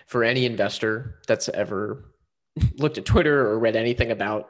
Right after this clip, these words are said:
valuation and competitive advantage, I think they'd say the same thing about Mauboussin. What about his writing or thinking has impacted you the most about whether it's general markets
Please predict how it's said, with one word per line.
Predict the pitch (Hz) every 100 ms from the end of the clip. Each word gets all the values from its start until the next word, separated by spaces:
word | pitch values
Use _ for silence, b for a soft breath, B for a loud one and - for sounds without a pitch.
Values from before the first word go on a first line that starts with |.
| -
valuation | 104 92 104 135 139 139 120 117
and | 92 82 -
competitive | 127 151 135 110 98
advantage, | 98 107 110 104
I | -
think | - 107
they'd | 92
say | -
the | 98
same | - 107 101
thing | 104
about | 107 113
Mauboussin. | 120 123 127 139 135 B B B
What | 117 117 180 208
about | 165 123 113 -
his | - 107 101
writing | 104 104 107 107
or | 98 104
thinking | - 113 101 101 98 90
has | 135 101 98
impacted | 110 113 110 101 110 101
you | 101
the | 87
most | 90 82 - - -
about | 98 87 -
whether | 90 69
it's | -
general | - 95 85
markets | 113 135 135 117 - -